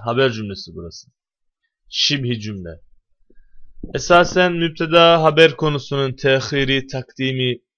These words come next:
konusu Arapça ikinin konusu. Öyle değil mi?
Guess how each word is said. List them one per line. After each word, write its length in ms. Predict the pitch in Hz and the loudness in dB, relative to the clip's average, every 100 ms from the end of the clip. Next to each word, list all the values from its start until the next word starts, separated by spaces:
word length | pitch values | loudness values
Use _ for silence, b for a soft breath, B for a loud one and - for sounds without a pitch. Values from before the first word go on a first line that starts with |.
| _ - | _ -4
konusu 600 | 143 131 113 165 170 - | -2 -2 -4 0 0 0
Arapça 420 | 135 123 117 - 135 | 0 0 0 -4 -8
ikinin 320 | - 151 147 | -6 -8 -6
konusu. 480 | 135 113 - 92 98 _ _ _ _ - | -8 -8 -12 -20 -20 _ _ _ _ -8
Öyle 220 | 113 113 | -4 0
değil 220 | 131 123 | 0 0
mi? 160 | 92 | -6